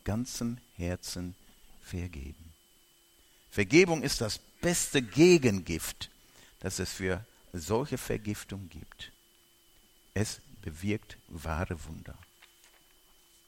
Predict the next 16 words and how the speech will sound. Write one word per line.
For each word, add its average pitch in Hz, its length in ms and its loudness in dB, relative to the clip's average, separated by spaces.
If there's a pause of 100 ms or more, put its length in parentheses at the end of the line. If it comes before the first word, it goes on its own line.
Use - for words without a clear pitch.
(1800)
Und 113 80 6
das 117 160 4
Ganze 160 480 2 (340)
ist - 160 -10
aus 101 220 -6
der 92 120 -4
Sicht 104 380 -6 (480)
unserer 92 380 -2
neuen 101 340 0
Natur, 87 480 -2 (240)
unseres 92 400 -4
neuen 92 340 0
Herzens 82 640 -4
zu 76 200 -12
sehen. 76 160 -12 (1500)
So 165 380 4